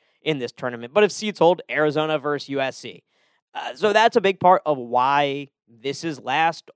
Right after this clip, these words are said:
on my list, unfortunately. I just can't watch the games even if I really, really want to, which is a huge problem for the Pac-twelve. And we know they're in the midst of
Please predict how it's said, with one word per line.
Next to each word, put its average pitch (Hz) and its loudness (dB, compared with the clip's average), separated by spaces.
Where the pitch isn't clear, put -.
on 156 -2
my 156 -2
list, 160 -6
unfortunately. 139 -6
I 135 -2
just 156 -10
can't - -6
watch 131 -4
the 160 -14
games 143 -10
even 143 -12
if 143 -10
I 147 0
really, 156 0
really 175 0
want 180 0
to, 110 -12
which 117 -10
is 120 -10
a 139 -4
huge 165 -8
problem 131 0
for 139 -2
the 139 -6
Pac-twelve. 147 2
And 117 -12
we 117 -14
know 127 -2
they're 123 -4
in 127 -10
the 123 -14
midst 143 -8
of 120 -4